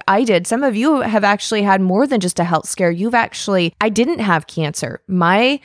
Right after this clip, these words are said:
biopsies came back benign. I didn't have cancer, but some of you, that's not been what your test results came back as. And you've made these changes and went down the path,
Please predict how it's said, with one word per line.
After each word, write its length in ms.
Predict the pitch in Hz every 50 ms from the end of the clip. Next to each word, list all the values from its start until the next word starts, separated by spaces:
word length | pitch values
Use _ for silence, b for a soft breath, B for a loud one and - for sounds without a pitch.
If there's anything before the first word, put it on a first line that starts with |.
| b b b b b b _ - 185
biopsies 560 | - 208 196 180 170 - - - 202 180 -
came 220 | - - 214 190
back 340 | 196 196 185 175 - - - - -
benign. 540 | 165 208 196 185 180 202 320 339 175 147 160
I 80 | 175
didn't 220 | 170 190 226 311 302
have 200 | 262 233 214 185
cancer, 300 | - 185 170 160 - 170
but 140 | 170 -
some 160 | - - 214 254
of 100 | 254 214
you, 260 | 214 214 208 208 208 -
that's 360 | 185 175 185 180 208 - -
not 220 | 247 233 - 196
been 220 | 175 202 240 330 359
what 180 | 370 247 -
your 140 | 180 180 131
test 320 | - 175 160 160 - -
results 360 | 175 165 156 - 160 - - -
came 220 | - 185 175 165
back 260 | 160 160 156 156 -
as. 300 | 175 156 143 135 165 - - _
And 220 | - 247 240 233 - -
you've 400 | 226 208 226 247 285 339 330 311
made 240 | 277 254 247 208 190
these 200 | 202 196 185 -
changes 440 | - 202 185 175 170 185 208 226 -
and 260 | - - 190 190 185
went 220 | 185 196 214 220
down 380 | 214 220 208 196 185 185 190 190
the 160 | - 180 190 175
path, 500 | - - 180 165 156 160 180 269 -